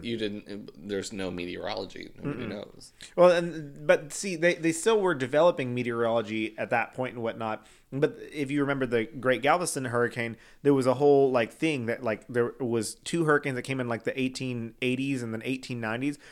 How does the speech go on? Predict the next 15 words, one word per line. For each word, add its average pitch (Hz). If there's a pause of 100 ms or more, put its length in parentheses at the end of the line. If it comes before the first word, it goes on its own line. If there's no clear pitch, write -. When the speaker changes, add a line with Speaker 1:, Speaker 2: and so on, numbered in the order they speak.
(120)
Speaker 2:
that 143
had 113
destroyed 120
a 104
bunch 147
of 131
shit -
and, 117
like, 107
wiped 120
entire 120
towns 131
off 117
the 98
map. 113